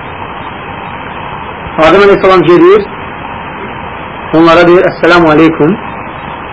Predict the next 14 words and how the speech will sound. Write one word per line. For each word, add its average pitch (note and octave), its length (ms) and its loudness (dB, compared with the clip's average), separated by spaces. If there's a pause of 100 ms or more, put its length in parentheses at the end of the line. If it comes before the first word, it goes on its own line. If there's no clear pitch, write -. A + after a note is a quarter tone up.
(520)
Onlar F3 240 6
da F#3 120 4
cavabında E3 440 4
deyir, F3 220 6
"Əssəlamu E3+ 560 2
aleykə F3 500 4 (260)
və E3+ 140 2
rəhmətullah." D3 680 0 (1900)
Hədisi D3+ 380 0
Buxari E3 320 2
Müslim D3 300 -2
rəvayət C3 320 -2
edir. A#2+ 180 -6 (1600)
Deməli, E3 420 4